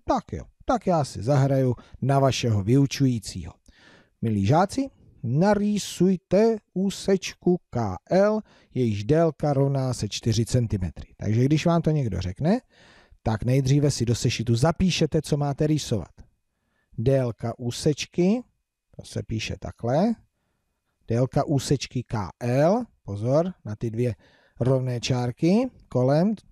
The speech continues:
to se čte délka úsečky, rovná se čtyři centimetry. To můžete třeba napsat perem. Ale pozor,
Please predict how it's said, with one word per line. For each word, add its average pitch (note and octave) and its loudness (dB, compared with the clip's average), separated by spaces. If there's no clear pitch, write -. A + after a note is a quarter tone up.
to A2 -4
se - -4
čte - -2
délka B2+ 0
úsečky, - -2
rovná E3+ 2
se A3+ 0
čtyři D3+ 0
centimetry. C#3 0
To A#2+ 2
můžete C3+ 2
třeba D#3 0
napsat D3+ -4
perem. F#2+ -8
Ale C#3 2
pozor, B2+ 0